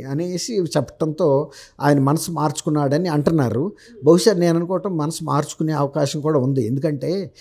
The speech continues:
ఆయన కూడా ఒక అనుబంధం ఏర్పడింది గుంటూరు జిల్లా,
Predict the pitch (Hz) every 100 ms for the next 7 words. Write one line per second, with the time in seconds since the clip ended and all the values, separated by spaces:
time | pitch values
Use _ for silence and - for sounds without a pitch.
0 | - - - 123 127 135 147 151 - _
1 | 185 185 190 156 156 180 196 185 156 151
2 | 156 143 127 123 110 131 143 143 143 139
3 | 139 135